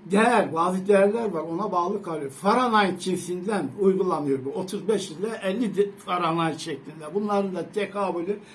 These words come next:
iki derece ile on derece arasında yani. İki ile on derece arasında oksalit aksidi uygulamış oluyorsunuz.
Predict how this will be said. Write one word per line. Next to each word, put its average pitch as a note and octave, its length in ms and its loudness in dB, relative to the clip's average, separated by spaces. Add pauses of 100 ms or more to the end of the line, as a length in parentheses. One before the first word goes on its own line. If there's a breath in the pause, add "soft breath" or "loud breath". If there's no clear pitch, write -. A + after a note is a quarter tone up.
(160 loud breath)
iki B3 300 -2
derece F#3 500 0
ile G#3 100 -4
on A3+ 380 2
derece G3+ 380 2
arasında F3+ 640 -2
yani. C#3 200 -6 (1600 loud breath)
İki - 240 -6
ile G3 160 -2
on A3 300 -4
derece F3+ 360 -2
arasında F#3 640 -2
oksalit G3 540 -2
aksidi F#3 640 -10
uygulamış F3 600 -4
oluyorsunuz. A2+ 280 -8